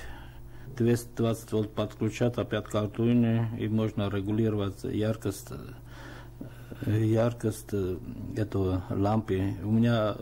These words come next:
тоже это всё, что я показываю, у меня есть в видеоуроках там, видеороликах. Два Ethernet шилда. Так.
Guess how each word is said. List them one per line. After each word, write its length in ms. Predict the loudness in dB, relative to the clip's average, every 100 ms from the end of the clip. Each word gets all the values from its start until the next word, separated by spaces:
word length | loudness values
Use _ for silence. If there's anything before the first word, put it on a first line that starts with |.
| -10 -10 -6
тоже 260 | -2 -2 0
это 220 | -2 -4
всё, 300 | -2 0 2
что 180 | 2 0
я 100 | 0
показываю, 760 | 0 -2 0 0 0 0 0 -2 -10 -16 -10 -2
у 80 | 2
меня 340 | 4 4 2 0
есть 400 | 2 2 0 -8 -16 -16 -10
в 40 | -6
видеоуроках 960 | 0 0 0 -2 -2 -2 -2 -4 -4
там, 320 | -4 -4 -4 -6 -14 -16 -16 -12 -6
видеороликах. 800 | 0 0 2 2 0 -2 -4 -6 -12 -14 -14 -14 -14 -14 -12 -12 -12 -12 -12 -12 -2
Два 440 | 2 4 4 2 -2 -10 -14 -2
Ethernet 640 | 2 4 4 4 4 2 -2 -10
шилда. 640 | -4 2 4 4 4 2 -2 -12 -18 -18 -18 -18 -18 -18 -18 -16 -16 -16 -16 -16 -12 -12 -12 -14 -14 -6
Так. 200 | -2 -2